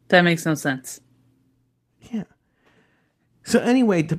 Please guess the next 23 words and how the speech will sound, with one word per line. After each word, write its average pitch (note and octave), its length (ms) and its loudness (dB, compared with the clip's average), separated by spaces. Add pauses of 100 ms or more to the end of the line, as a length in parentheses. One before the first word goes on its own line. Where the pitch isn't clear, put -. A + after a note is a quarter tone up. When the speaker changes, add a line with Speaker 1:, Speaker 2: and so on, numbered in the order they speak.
(100)
Speaker 2:
the D#3 140 4
Boo B3 180 2
Hacker A3+ 240 0
thing, D3 200 0
I F3+ 60 -2
told G#3+ 200 0
the F3+ 40 -4
story D3 240 0
on A#2+ 60 0
Throwing G#2+ 280 -4
Down, - 200 -10
so B2+ 80 -12
people C#3+ 260 -2
will A#2 100 0
hear A2+ 160 -2
it - 140 -8
there. A2+ 260 -4
But A#2 200 0 (260)
essentially, C#3+ 880 2 (840)
uh, A#2 240 2
I C3 100 2
told E3 260 -2
Adam, A2+ 380 -4